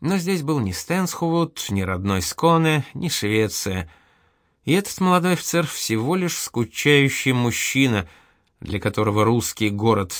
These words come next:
Тобольск — самое тяжелое испытание.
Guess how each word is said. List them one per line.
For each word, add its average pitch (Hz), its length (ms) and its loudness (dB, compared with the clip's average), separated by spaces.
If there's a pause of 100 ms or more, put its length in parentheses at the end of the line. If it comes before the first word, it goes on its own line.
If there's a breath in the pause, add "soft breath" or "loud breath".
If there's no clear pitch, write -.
Тобольск — 104 800 0
самое 151 540 0
тяжелое 95 720 0 (100)
испытание. 80 800 -12